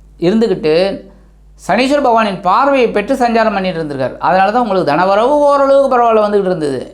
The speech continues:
ஏன்னா இரண்டாம் வீட்டு அதிபதி இரண்டாம் வீட்டிலே ஆட்சி அமைச்சு இருக்கும்போது ஓரளவுக்கு உங்களுக்கு எந்த அளவுக்கு உழைச்சாலும் அந்த அளவுக்கு இன்சென்டிவ் அது இது எல்லாமே வந்துட்டு இருந்தது. பரவாயில்ல, ஏதோ ஒண்ணு சமாளிச்சுக்கிட்டீங்க, வந்துட்டீங்க. இப்போ அவர் எங்க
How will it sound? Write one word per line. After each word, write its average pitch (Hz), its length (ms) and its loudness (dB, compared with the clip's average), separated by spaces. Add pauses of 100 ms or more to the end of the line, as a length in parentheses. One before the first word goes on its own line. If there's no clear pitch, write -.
(140)
ஏன்னா 196 200 -2
இரண்டாம் 214 300 -2
வீட்டு 202 180 0
அதிபதி 220 300 0
இரண்டாம் 220 320 0
வீட்டிலே 233 320 0
ஆட்சி 220 260 0
அமைச்சு 214 280 -2
இருக்கும்போது 202 340 -2 (100)
ஓரளவுக்கு 226 460 2
உங்களுக்கு 202 300 0 (500)
எந்த 208 180 0
அளவுக்கு 220 360 2
உழைச்சாலும் 214 380 2
அந்த 202 140 0
அளவுக்கு 202 300 -2
இன்சென்டிவ் 196 480 0
அது 196 100 0 (140)
இது 202 120 0 (100)
எல்லாமே 185 220 -2 (120)
வந்துட்டு 202 240 -4
இருந்தது. 214 200 0 (120)
பரவாயில்ல, 208 480 2
ஏதோ 196 100 0 (100)
ஒண்ணு 190 220 -4
சமாளிச்சுக்கிட்டீங்க, 180 640 -2 (280)
வந்துட்டீங்க. 160 380 -8 (2000)
இப்போ 233 180 -2 (120)
அவர் 202 180 2
எங்க 196 140 0